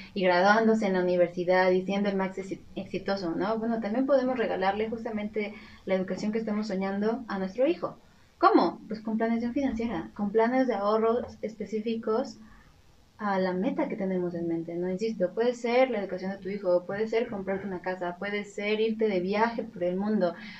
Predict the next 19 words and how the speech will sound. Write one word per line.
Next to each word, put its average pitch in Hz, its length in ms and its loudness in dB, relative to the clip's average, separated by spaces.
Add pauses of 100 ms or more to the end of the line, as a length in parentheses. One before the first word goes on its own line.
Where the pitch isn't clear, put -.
(240)
puede 226 240 4
ser 240 420 4 (280)
aspirar 214 480 2
a 240 80 2
una 247 180 2
mejor 240 460 4
pensión, 190 800 -2
¿no? 262 400 0
El 185 480 0
hacer 196 200 0
aportaciones 214 560 -2
adicionales 208 720 -2
a 185 100 -4
tu 190 80 -8
modalidad 175 480 -2
cuarenta, 226 420 -4
se 220 60 -6
me 196 60 -4
ocurre, 254 440 0